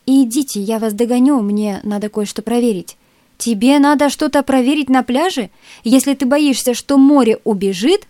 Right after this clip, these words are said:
обещаю тебе, оно вернется вечером". "Ты можешь оказать мне услугу и не делать из меня дурака?" "Он еще и не в духе".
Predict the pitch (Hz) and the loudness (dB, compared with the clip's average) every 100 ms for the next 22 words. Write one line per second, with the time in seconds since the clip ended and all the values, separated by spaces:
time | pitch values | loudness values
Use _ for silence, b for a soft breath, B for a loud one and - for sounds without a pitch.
0 | - - 392 - 480 427 226 202 170 175 | -6 0 0 0 -4 -2 -2 -4 -8 -10
1 | - 220 226 254 240 240 254 285 277 285 | -4 -2 2 2 2 2 2 2 0 -2
2 | 247 330 - 226 185 165 - _ - 254 | 0 -2 -2 -6 -8 -10 -16 _ -2 2
3 | 254 247 294 349 - 247 208 202 208 202 | 4 4 4 -2 -8 -6 -6 -4 -4 -4
4 | 196 - 240 330 190 - 220 220 202 269 | -6 -6 -6 -4 -6 -2 0 0 0 -2
5 | 277 208 196 196 185 202 196 - 160 _ | -4 -6 -6 -6 -6 -6 -8 -12 -16 _
6 | _ - 226 233 226 247 - 277 269 269 | _ -6 0 2 2 2 0 2 6 6
7 | 285 254 311 349 269 - 190 | 4 2 0 2 2 0 -10